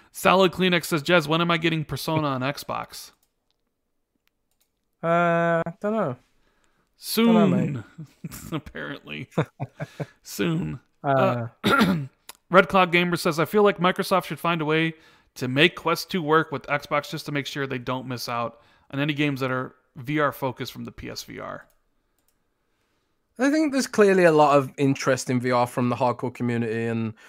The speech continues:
Speaker 2: also, like, the fact that Sony's pushing really hard on it. They announced, uh, the new controllers recently, which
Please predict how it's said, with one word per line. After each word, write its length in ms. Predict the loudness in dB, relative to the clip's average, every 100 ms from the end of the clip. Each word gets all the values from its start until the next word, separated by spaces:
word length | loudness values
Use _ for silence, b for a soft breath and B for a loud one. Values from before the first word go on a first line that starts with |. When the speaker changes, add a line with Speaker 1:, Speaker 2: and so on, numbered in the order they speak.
| B -4
Speaker 2:
also, 380 | -2 2 2 2
like, 380 | 2 0 -4 -10
the 60 |
fact 280 | 0 0 2
that 120 | -2
Sony's 540 | -2 0 0 0 -2 -8
pushing 380 | -8 -6 -4
really 200 | -4 -4
hard 280 | -2 0 0
on 120 | 0
it. 160 | -4 -2
They 160 | 0 2
announced, 480 | 0 0 -4 -6
uh, 220 | -4 -2 -2
the 140 | -2
new 180 | -2 -2
controllers 580 | -6 -6 -4 -4 -4 -8
recently, 460 | -10 -10 -8 -8
which 340 | -8 -10 -12